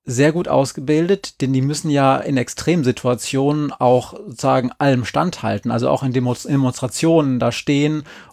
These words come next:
und nur was tun, wenn der Polizist oder die Polizistin was sagt. Das ist also wirklich, da steckt eine Menge Liebe und Arbeit drin in diese Pferde, die in diese Pferde dann auch investiert wird.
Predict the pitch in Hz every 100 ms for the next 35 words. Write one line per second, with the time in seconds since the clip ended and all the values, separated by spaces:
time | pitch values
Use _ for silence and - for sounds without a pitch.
0 | - 139 135 131 - 143 165 139 143 -
1 | 165 156 151 151 - 127 131 131 131 127
2 | 117 135 131 - 156 147 135 123 - 127
3 | - 156 - 139 127 - 135 104 - -
4 | - - - 127 151 156 151 143 147 139
5 | - _ - 131 120 185 - 151 - 127
6 | 139 - 135 123 135 156 156 151 127 156
7 | 147 147 135 - 131 127 107 104 - -
8 | 127 143 175 143 _ _ _ _ _ -
9 | 143 135 131 123 - - 139 147 147 143
10 | 185 - - - 135 135 127 127 - 139
11 | 139 143 139 135 135 139 127 120 - 202
12 | - 123 135